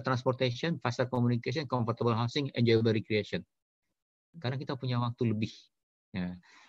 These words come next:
ilmu kita bisa nambah. Itu positifnya. Namun jangan lupa, automation tuh punya dampak yang bagus sih, tapi human side-nya yang berat. Ibu benar tadi. Kalau kita bisa human to human, so what? So what happen?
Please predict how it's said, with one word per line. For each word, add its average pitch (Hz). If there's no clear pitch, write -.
ilmu 120
kita 123
bisa 107
nambah. 95
Itu 190
positifnya. 185
Namun 131
jangan 131
lupa, 127
automation 120
tuh 135
punya 117
dampak 107
yang 117
bagus 135
sih, 185
tapi 120
human 113
side-nya 107
yang 87
berat. 80
Ibu 117
benar 104
tadi. 90
Kalau 123
kita 135
bisa 127
human 131
to 127
human, 175
so -
what? 151
So -
what 165
happen? 170